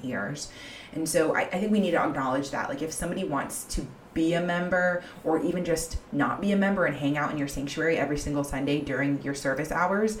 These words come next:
that in and of itself is leaps and bounds ahead of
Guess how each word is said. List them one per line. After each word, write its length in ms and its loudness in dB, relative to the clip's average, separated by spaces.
that 360 4
in 100 -2
and 160 -2
of 140 2
itself 500 0
is 180 -2
leaps 340 0
and 160 -8
bounds 760 -2
ahead 580 2
of 460 -2